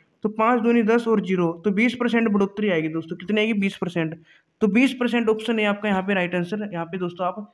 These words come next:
देख सकते हो बीस परसेंट है, ये आ जाएगा। एक बार दोबारा बताता हूँ दोस्तों, थोड़ी सी मिस्टेक हो गई थी। पच्चीस परसेंट क्या था, खर्च था, पच्चीस परसेंट क्या था, पचहत्तर परसेंट क्या था, खर्च था, तो ये खर्च है। और, अ, बचत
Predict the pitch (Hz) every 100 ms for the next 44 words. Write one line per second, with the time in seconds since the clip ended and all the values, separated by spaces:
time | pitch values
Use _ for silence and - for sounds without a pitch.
0 | _ 165 170 180 - 214 196 190 - 175
1 | 175 180 185 165 151 147 143 - _ -
2 | 208 226 247 233 226 233 220 202 208 214
3 | 208 214 202 190 202 208 202 202 202 185
4 | 185 190 220 214 _ _ _ 220 214 277
5 | 269 269 247 247 240 226 233 233 226 233
6 | 233 233 - _ _ _ _ _ 208 208
7 | 240 240 240 240 233 220 214 208 214 214
8 | 247 233 226 226 226 220 220 226 220 226
9 | 220 220 220 220 220 226 226 226 _ _
10 | _ - 220 - 160 190 190 208 220